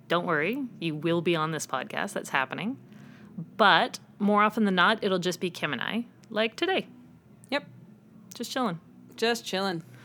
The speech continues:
Speaker 1: Chilling like villains. And normally, we would have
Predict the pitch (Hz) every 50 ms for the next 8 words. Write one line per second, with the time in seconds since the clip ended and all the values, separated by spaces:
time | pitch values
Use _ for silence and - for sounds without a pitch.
0 | - - - - - 262 254 254 254 233 240 220 208 202 175 156 - - - -
1 | - - - - - - - - 294 339 330 233 180 160 165 202 262 - - -
2 | - - - - - - - 196 208 220 247 285 311 311 269 208 170 156 165 202
3 | 233 220 196 196 202 214 208 - 196 180 180 180 180 180 175